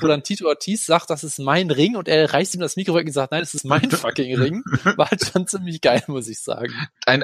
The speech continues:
Speaker 2: also am besten ist, als Alberto Del Rio auf einmal sagt, "Donde está la raza?" Ja.
Speaker 1: Ich hab dich wieder nicht verstanden, aber ja.
Speaker 2: Äh, Tito, äh, äh, äh, Alberto Del Rio sagt, "Donde está la raza?"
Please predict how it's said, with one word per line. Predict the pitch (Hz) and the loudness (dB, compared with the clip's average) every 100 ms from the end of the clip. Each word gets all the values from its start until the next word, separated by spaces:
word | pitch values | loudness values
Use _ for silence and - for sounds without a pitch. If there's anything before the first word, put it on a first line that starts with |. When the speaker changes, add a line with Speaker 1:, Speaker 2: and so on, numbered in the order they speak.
| - | 4
Speaker 2:
also | 131 135 | 4 4
am | 120 | 4
besten | 165 - | 2 2
ist, | 151 143 | 2 6
als | 127 123 | 4 6
Alberto | 113 123 131 | 6 6 6
Del | 131 | 4
Rio | 117 135 | 4 4
auf | 127 | 4
einmal | 123 127 123 | 4 4 6
sagt, | 117 113 | 4 4
"Donde | 120 127 113 | 2 6 4
está | 117 - _ _ _ - | 4 -4 _ _ _ -6
la | 80 | -6
raza?" | - _ _ _ _ _ _ _ _ _ _ _ _ _ _ _ _ _ _ _ _ _ _ _ - | -6 _ _ _ _ _ _ _ _ _ _ _ _ _ _ _ _ _ _ _ _ _ _ _ 0
Ja. | 98 71 _ _ _ _ _ _ _ _ - | 2 2 _ _ _ _ _ _ _ _ -14
Speaker 1:
Ich | 131 | -14
hab | |
dich | - 117 | -14 -10
wieder | 120 107 | -8 -8
nicht | - | -14
verstanden, | - - - | -20 -20 -20
aber | 101 | -20
ja. | 147 - - - _ _ _ _ - | -20 -20 -20 -20 _ _ _ _ -4
Speaker 2:
Äh, | 95 | -4
Tito, | - 151 139 131 | -2 2 4 6
äh, | 113 117 | 6 6
äh, | 110 113 110 110 107 107 | 8 6 8 6 6 4
äh, | - | 2
Alberto | 104 113 - | 2 2 4
Del | 107 | 2
Rio | 104 120 | 4 2
sagt, | 110 104 | 2 2
"Donde | 107 107 - - | 0 -4 -10 -6
está | 104 | -2
la | 95 | 0
raza?" | 92 92 - 69 | -2 -4 -2 -4